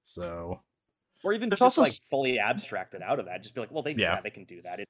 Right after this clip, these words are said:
Speaker 2: it's so reliant, like, they, they should be able to do that nine times out of ten anyways.
Speaker 3: There's also something
Speaker 1: Yeah.
Speaker 3: to be said about, like, uh, i-, at least in a game like Sharky's, where, like, we have the roleplay channels that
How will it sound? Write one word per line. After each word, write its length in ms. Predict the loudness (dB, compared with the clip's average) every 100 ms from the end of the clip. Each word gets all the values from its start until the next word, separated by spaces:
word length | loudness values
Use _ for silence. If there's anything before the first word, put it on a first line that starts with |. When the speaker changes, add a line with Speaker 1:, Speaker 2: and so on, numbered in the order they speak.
| _
Speaker 2:
it's 140 | -18 -6
so 100 | -6
reliant, 460 | -4 -2 -2 -4
like, 180 | -8 -12
they, 120 | -12 -14
they 140 | -12 -12
should 260 | -10 -12
be 120 | -8 -8
able 160 | -8
to 60 | -12
do 220 | -16 -14
that 180 | -12 -12
nine 200 | -12 -12
times 220 | -14 -14
out 100 | -16
of 80 | -16
ten 220 | -16 -16
anyways. 580 | -16 -20 -20 _ _ -20 _ _ _ _ _ -6
Speaker 3:
There's 120 | 2
also 180 | 4 6
something 220 | 4 4
Speaker 1:
Yeah. 20 |
Speaker 3:
to 60 | 2
be 100 | 4
said 220 | 6 6
about, 440 | 6 8 6 4 4
like, 460 | 4 4 2 -10 -2
uh, 640 | 4 4 4 2 0 -2 -6 -10 -2
i-, 240 | 2 2 4
at 140 | 2
least 380 | 6 4 4 -2 0
in 140 | 2
a 60 | 4
game 240 | 4 4 4
like 180 | 2
Sharky's, 580 | 2 2 2 2 -2 -2
where, 420 | 0 4 6 4
like, 260 | 4 0 2
we 120 | 0
have 460 | 4 6 6 6 0 _ -20 0
the 60 | 6
roleplay 380 | 8 8 6 2
channels 440 | 4 4 4 4
that 240 | 4 2